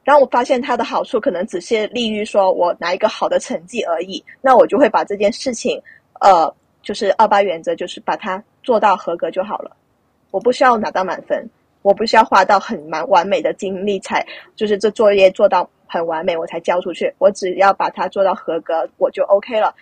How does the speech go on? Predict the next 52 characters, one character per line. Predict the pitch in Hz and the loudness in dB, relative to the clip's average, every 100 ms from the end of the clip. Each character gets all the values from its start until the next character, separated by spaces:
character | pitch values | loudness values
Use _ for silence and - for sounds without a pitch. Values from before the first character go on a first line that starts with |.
| - _ _ | -20 _ _
然 | - 226 | 0 2
后 | 269 214 | 2 2
其 | - 202 | 0 -4
他 | 254 277 | 0 0
可 | - | 2
能 | 185 185 | 2 4
有 | 202 - | 4 6
更 | 277 | 4
重 | 269 | 6
要 | 285 | 2
的 | 247 | 2
事 | 180 - 214 | -2 -4 -6
情， | - 170 - _ _ _ | -4 -6 -8 _ _ _
就 | 208 | -8
是 | 196 | -4
我 | 180 180 | 0 2
列 | 202 | 4
了 | 185 | 4
一 | 214 | 2
些 | 220 | -6
事 | 247 | -6
情， | 226 | -8
可 | - | -4
能 | 190 | -2
有 | 196 | -2
些 | - 247 | -2 -4
事 | 254 | -6
情 | 240 202 | -8 -6
会 | 233 | -4
更 | - 302 226 | 0 0 2
加 | 220 202 | 2 0
利 | 208 240 | -2 -4
于 | 208 220 | -4 -4
说 | 220 202 214 _ _ - | 0 0 0 _ _ 0
对 | 220 | 2
我 | 175 | 2
有 | 180 - | 0 -2
好 | 247 - | -2 -6
处， | - - 175 | -8 -12 -12
就 | - | -10
是 | 202 190 | -8 -4
对 | 202 | -2
我 | 190 - | 0 -2
的 | - | -2
未 | 214 | -2
来 | 180 | -2
工 | 151 226 233 | -2 -2 2
作 | 262 202 | 4 2
会 | 220 | 0
更 | - 202 | -4 -6
有 | - | -8
好， | - - | -4 -2